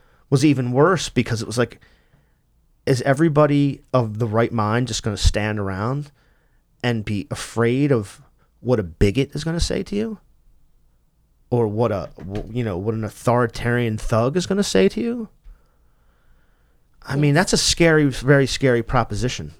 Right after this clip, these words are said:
Speaker 1: to me.
Speaker 2: Yes, that's pretty scary. There is a lot of misinformation. For example, most of the people don't understand that most of the undocumented people pay taxes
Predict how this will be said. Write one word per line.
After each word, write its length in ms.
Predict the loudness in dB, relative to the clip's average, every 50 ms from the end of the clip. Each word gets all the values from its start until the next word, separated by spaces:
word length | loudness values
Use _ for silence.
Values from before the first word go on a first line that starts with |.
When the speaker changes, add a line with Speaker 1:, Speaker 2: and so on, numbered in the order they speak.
| _ _
Speaker 1:
to 100 | -12 -8
me. 360 | -6 -6 -6 -6 -8 -10 -14 -18 -20 _ _ _ _ _ _ _ _ _ _ _ _ _ _ _ _ _ -6
Speaker 2:
Yes, 440 | -2 -2 -2 -2 -4 -8 -12 -6 -4
that's 380 | -2 -2 -2 -2 -6 -10 -12 -14 -12
pretty 220 | -8 -4 -4 -4 -4
scary. 460 | -6 -6 -4 -2 -2 -2 -2 -4 -4
There 180 | -2 0 0 0
is 160 | 0 0 0
a 40 | 0
lot 220 | 4 4 4 4
of 100 | 2 -2
misinformation. 880 | -4 -6 -8 -6 -6 -6 -6 -6 -6 -6 -6 -6 -4 -6 -6 -6 -8 -6
For 120 | -4 -4
example, 380 | -4 -2 -2 -2 -2 -2 -2 -2
most 240 | -2 -2 -2 -2 -2
of 60 | -4
the 80 | -4 -2
people 300 | -2 -2 -2 0 0 0
don't 200 | 0 -2 -2 -2
understand 580 | -4 -6 -6 -10 -8 -6 -2 -2 -2 0 0 0
that 240 | 0 0 -2 -4 _ _ _ _ _ _ _ _ _ _ _ 0
most 340 | 2 4 4 2 2 0
of 140 | -2 0 0 0
the 140 | 0 0 0
undocumented 840 | 0 0 0 0 0 0 0 0 0 0 0 -2 -4 -6 -6 -6 -8
people 560 | -8 -8 -6 -4 -2 -2 -2 -2 -4 -8 -14 _ _ _ _ _ _ _ _
pay 180 | -4 -2 -2 0
taxes 720 | 2 2 2 2 0 -4 -10 -10 -10 -10 -10 -12 -14 -16